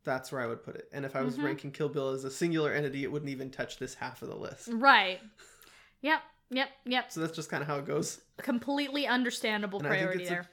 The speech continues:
Speaker 1: a powerhouse movie, but it's, like, not transcending the genre movie so much as it is, like, a great installment
Speaker 2: Mm-hmm.
Speaker 1: of one.
Speaker 2: Mm-hmm. Mm-hmm.
Speaker 1: So.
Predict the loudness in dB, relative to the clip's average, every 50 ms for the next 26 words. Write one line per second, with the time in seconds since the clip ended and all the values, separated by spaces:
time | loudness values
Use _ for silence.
0 | -20 -18 -8 -4 -2 0 0 0 0 0 -2 -2 -2 -4 -2 -2 -2 -2 -2 -4
1 | -4 -2 -2 -2 -2 -2 -4 -6 -12 -20 -10 _ -2 -2 -2 -2 -6 -12 -20 -20
2 | _ _ _ _ _ _ _ _ _ _ _ _ -20 _ _ _ _ _ _ _
3 | 0 4 4 4 4 2 -4 -4 0 0 0 2 0 -2 -2 0 0 2 2 2
4 | 0 0 0 0 0 -2 -4 -4 -4 -4 -2 -2 0 0 0 0 0 -2 -2 -2
5 | -4 -4 -6 -6 -8 -8 -8 -6 -4 -4 -4 -2 -4 -6 -6 -4 -4 -4 -4 -4
6 | -4 -4 -4 -4 -4 -4 -6 -6 -10 -12 -14 -16 -16 -18 -18 -12 -8 -8 -8 -8
7 | -10 -14 -20 -20 _ _ _ _ _ _ _ _ _ -10 -6 -2 -2 -2 -2 -2
8 | -4 -6 -6 -6 -6 -4 -6 -4 -6 -8 -10 -12 -14 -18 -20 -20 _ -4 -2 0
9 | 0 0 0 0 0 -2 -2 -4 -8 -10 -12 -12 -12 -14 -16 -18 _ _ _ -8
10 | -6 -4 -4 -4 -4 -6 -6 -8 -12 -16 _ _ _ _ -8 -6 -6 -6 -6 -6
11 | -6 -6 -8 -10 -12 -12 -12 -12